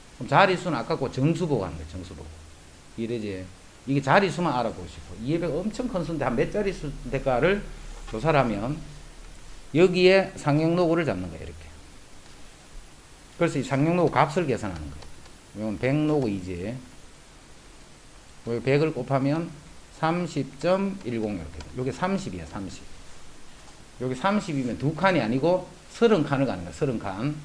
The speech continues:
삼십이면 두 칸이 아니고 아까 일이면 한 칸, 이면 두 칸 이렇게 갔잖아. 삼십은 두 자리 있는 뜻이 아니고 삼십. 그 오른쪽으로 서른 칸을 움직여.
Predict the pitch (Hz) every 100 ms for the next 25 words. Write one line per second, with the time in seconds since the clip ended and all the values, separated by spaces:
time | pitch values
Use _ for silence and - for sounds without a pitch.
0 | - - 151 147 123 110 101 95 - 139
1 | 151 156 101 104 95 92 135 143 - -
2 | - 120 120 185 196 190 185 185 143 135
3 | - 85 - - - 120 143 165 180 180
4 | 117 139 120 120 - - 147 - 190 196
5 | 147 113 127 147 160 143 160 123 107 104
6 | 147 156 - - - 190 190 - - -
7 | - - - 117 170 185 156 131 104 214
8 | 185 143 123 104 76 73